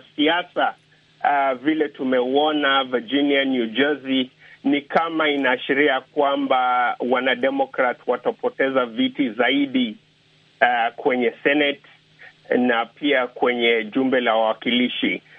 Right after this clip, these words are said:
Lakini pia tu, tunajua kwamba mwaka mmoja kwa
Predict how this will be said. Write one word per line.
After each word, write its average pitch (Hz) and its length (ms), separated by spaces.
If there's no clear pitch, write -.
Lakini 190 300
pia 190 220
tu, 160 180
tunajua 151 540
kwamba 151 340
mwaka 143 560
mmoja 151 420
kwa 139 180